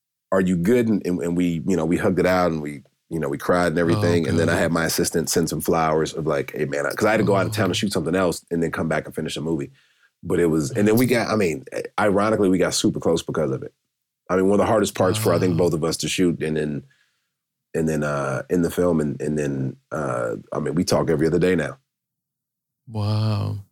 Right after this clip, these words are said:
Speaker 2: Because I, I would think in, i-, instinctually you'd go, "Oh my God, wait, cut. Let's see if she's okay." But you stayed in the moment 'cause she stayed in the moment. And then when you cut, then you checked on her.
Speaker 1: Yeah,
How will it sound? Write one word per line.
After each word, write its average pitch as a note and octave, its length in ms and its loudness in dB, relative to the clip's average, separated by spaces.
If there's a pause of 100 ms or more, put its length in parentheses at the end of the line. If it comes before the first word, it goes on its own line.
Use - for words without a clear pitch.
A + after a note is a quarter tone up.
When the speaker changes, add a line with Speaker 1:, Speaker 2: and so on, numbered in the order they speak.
(300)
Speaker 2:
Because D#3 280 2
I, D3+ 200 2
I D3+ 60 2
would C#3 200 0
think F3+ 180 2
in, C#3 240 2
i-, C3+ 200 0
instinctually B2+ 1080 2
you'd B2 160 2
go, A#2+ 180 2
"Oh D3+ 100 2
my D3+ 140 4
God, C#3+ 320 2
wait, C#3+ 300 0
cut. E3+ 340 0
Let's C#3+ 220 0
see E3+ 100 4
if C#3+ 80 2
she's C#3+ 200 0
okay." D3 300 2
But A#2 220 -2
you B2 100 0
stayed D3+ 340 2
in C3 100 4
the A#2+ 60 4
moment B2+ 320 2
'cause A#2 120 0
she F#3+ 160 2
stayed B2 320 2
in A2 80 4
the G#2+ 80 4
moment. G#2 380 2 (280)
And A#2+ 140 4
then A#2+ 100 4
when A2+ 160 6
you G#2+ 100 2
cut, C#3+ 360 0 (100)
then A2+ 200 2
you G2+ 80 2
checked G2+ 320 0
on D#2 140 -2
her. - 220 -8
Speaker 1:
Yeah, E2 260 2